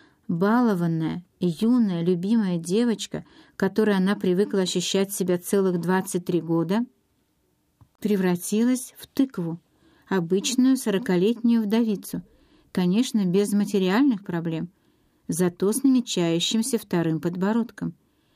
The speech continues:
Желающих переспать и подхарчиться было навалом, но никто не говорил ночью, не просыпаясь: «Солнышко моё». Никто не помнил, что яблоки она любит твёрдые, чтоб хрустели,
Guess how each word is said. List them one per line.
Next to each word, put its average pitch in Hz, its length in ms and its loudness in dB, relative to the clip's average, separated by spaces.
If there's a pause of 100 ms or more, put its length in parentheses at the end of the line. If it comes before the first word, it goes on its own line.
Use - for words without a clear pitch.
(320)
Желающих 220 640 0
переспать 190 640 -2 (380)
и 190 100 -2
подхарчиться 202 800 -4
было 202 240 2
навалом, 214 520 0 (400)
но 190 120 2
никто 185 400 0
не 214 140 2
говорил 185 460 2
ночью, 180 520 -2 (320)
не 196 160 2
просыпаясь: 196 840 -2 (440)
«Солнышко 208 720 -2
моё». 170 360 -2 (440)
Никто 202 360 0
не 240 140 4
помнил, 220 460 2
что - 200 -6
яблоки 190 580 0
она 170 240 2
любит 170 320 -2
твёрдые, 202 640 -2 (360)
чтоб - 280 -2
хрустели, 202 800 -2